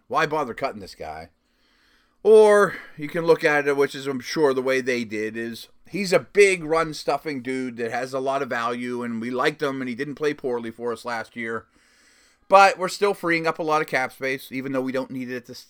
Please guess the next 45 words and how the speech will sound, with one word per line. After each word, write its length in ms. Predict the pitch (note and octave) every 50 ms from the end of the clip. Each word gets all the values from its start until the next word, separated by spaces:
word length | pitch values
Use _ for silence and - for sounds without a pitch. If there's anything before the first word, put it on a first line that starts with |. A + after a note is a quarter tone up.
| _ _ -
right 380 | B2 B2+ B2 A2+ C3 C#3 C#3 C3+
at 60 | A#2
this 160 | C3 B2 B2
moment, 500 | B2+ A#2+ A2 G#2+ G2+ G2+ G#2 G#2+ - -
and 500 | - - G#2 G#2+ G#2+ G#2 G#2+ G#2+ G#2 G2 - - _ _ _ _
there's 180 | A2 G#2+ G2+ A2
no 80 | A2+
one 100 | A2 G2+
to 60 | G2
really 160 | G2 F#2+ F2+ -
spend 220 | - C#3 C3+ G#2
it 80 | F2 E2+
on, 240 | E2+ F2 F2+ F2+ -
oh, 80 | F2+
by 140 | E2 D#2+ D#2
the 80 | D#2 D2+
way. 240 | D2 D#2+ F2 G2 - _ _ _ _ _ _ _ _ _ _ _ _ _ _
Um, 460 | - C#3+ D3 D3 C#3+ C#3+ D3 C3+ A#2+ - _ _
but 360 | G3+ G3+ G3 - - - - _ _ _ _ _ _ _ _ _ _ _ _ _ _ _ _ _ _ - - - _ -
I 120 | F#3 G3
think 160 | F#3+ F#3 D#3+
it, 180 | F3+ D#3+ - -
it's 240 | B2+ D3 - - F3+
even 220 | E3+ C#3+ C#3 B2+
further 440 | - - F3+ F3+ E3 D3+ C3 C#3 C3
indication 760 | - C#3+ C#3+ B2+ A#2+ A#2 - D#3 C#3 C3 B2 - - A#2 A2
that 160 | A2+ A#2 - -
the 80 | A#2+
Colts 400 | - - F3 E3+ D3+ C3+ - -
are 80 | C3 A#2
gonna 180 | A#2+ A#2+ A#2+
go 200 | G#2 G2+ A#2+ A2+
back 380 | G#2 - B2 A#2+ A#2 G#2+ - _
to 100 | - A2+
being 600 | G2 - A2+ A#2 A2+ A2+ A2 G#2+ G#2 G2 F#2+ F#2+ _ _ _ _ _ _ _ _ _ _ _ -
a 80 | -
pretty 380 | - - - C4+ A#3 G3+ F#3 D#3+
base 560 | B2 - - C#3+ C#3+ D3 C#3 C3 - - -
four 460 | - - _ D#3 D3+ D3 D3 C#3 C3
three 560 | - - - C3+ B2+ C#3 C#3 C3+ C3 C3 A#2+
cover 480 | A2+ - - - C#3 C3 A2 A#2+ A#2 A2
two 440 | - - - - C3 B2 A#2+ A#2 G#2+
type 360 | - - - B2+ A#2+ A2 -
of 140 | G2 G2+ F2+
look, 480 | G2+ G#2 G#2+ G#2+ G2+ F2+ - _ -